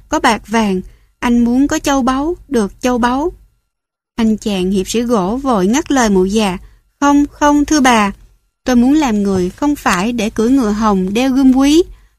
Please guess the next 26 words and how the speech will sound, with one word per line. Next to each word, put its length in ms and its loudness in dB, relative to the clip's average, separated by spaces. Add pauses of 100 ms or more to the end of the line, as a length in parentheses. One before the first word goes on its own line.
không 160 0
phải 300 -2
để 120 -2
có 280 -4
được 240 -2
nhiều 220 0
vàng 300 -2
bạc, 240 -2 (120)
châu 160 0
báu." 340 0 (640)
"Bà 180 -2
Tiên 280 0
ơi, 320 0 (320)
bà 240 2
hãy 160 -2
quay 200 0
đầu 200 0
lại 300 -2
nhìn 300 0
ra 220 -2
gốc 260 -2
cây 140 -2
đa 220 0
ngoài 240 0
kia 380 -2
mà 180 -2